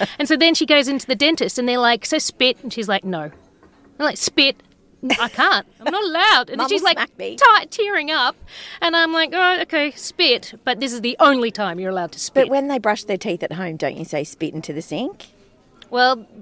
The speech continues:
Speaker 2: no, what they do is dribble it everywhere. Like,
Speaker 1: Yeah.
Speaker 2: I have toothpaste on the walls, on the floor,
Speaker 1: <laughs>
Speaker 2: on the ceiling. It's impossible for them to, you know, keep that stuff in the sink.
Speaker 1: It's
Speaker 2: There's no
Speaker 1: impossible,
Speaker 2: point.
Speaker 1: it's impossible for my kids to even stay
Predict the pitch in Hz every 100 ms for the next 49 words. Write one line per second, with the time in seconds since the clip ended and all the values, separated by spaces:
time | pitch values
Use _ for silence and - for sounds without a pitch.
0 | - 262 220 220 262 220 247 226 208 202
1 | 226 208 196 - 196 220 240 220 196 190
2 | 196 175 156 135 - 208 131 - - 247
3 | 262 311 - 269 254 - 240 226 - -
4 | - - - 202 208 196 262 285 277 285
5 | 277 - 208 240 - 294 302 285 262 262
6 | 262 214 220 - 294 262 262 254 247 240
7 | 247 - - - - - 285 254 285 277
8 | 240 240 226 214 208 202 - 208 196 196
9 | 196 220 190 185 208 - - 233 - 165
10 | - 196 - _ _ - 202 180 - 160
11 | - - - 254 302 294 277 311 - -
12 | 269 262 277 294 294 311 254 202 185 175
13 | - 170 165 156 - 160 165